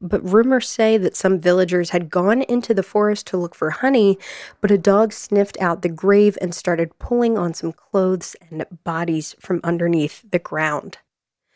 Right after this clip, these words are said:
On Wednesday the nineteenth, the Public Relations Office for the Malawi Police Service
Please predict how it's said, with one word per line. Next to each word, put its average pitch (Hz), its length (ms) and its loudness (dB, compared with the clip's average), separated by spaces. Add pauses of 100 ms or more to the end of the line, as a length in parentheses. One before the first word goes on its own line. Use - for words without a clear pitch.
(180)
On 196 160 2
Wednesday 180 360 2
the 175 120 2
nineteenth, 175 560 0
the 196 120 2
Public 277 320 0
Relations 185 800 2
Office 165 480 -2
for - 180 -4
the 190 80 4
Malawi 170 500 2
Police 233 380 0
Service 240 400 4